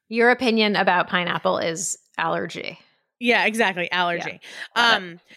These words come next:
Speaker 2: it came up, my idea for talking about this because, is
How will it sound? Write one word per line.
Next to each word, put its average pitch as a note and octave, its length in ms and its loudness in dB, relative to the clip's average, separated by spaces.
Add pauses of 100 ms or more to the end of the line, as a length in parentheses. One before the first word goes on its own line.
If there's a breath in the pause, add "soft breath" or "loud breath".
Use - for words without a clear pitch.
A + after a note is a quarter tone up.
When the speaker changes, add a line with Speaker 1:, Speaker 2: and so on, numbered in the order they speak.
(200)
Speaker 2:
it D#4 160 0
came F4 420 2
up, B3 320 2 (140)
my B3 300 0
idea C4 500 2
for G#3 400 0
talking A#3 440 -4
about F3 180 -6
this F3+ 160 -10
because, A3 340 -8
is G3+ 300 -10